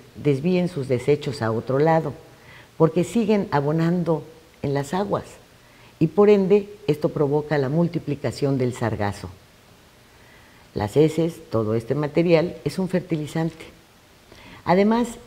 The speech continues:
y como tendrán que hacer adecuaciones a fin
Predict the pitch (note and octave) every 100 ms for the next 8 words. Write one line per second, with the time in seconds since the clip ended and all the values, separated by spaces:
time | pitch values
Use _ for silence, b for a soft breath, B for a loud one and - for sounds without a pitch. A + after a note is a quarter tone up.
0 | - F3+ F3 E3 D#3 - D#3+ E3 G3 A3
1 | C4 C4 B3 F#3 D3+ - A#2+ D#3+ D#3+ F3
2 | B2 A#2+ E3 F3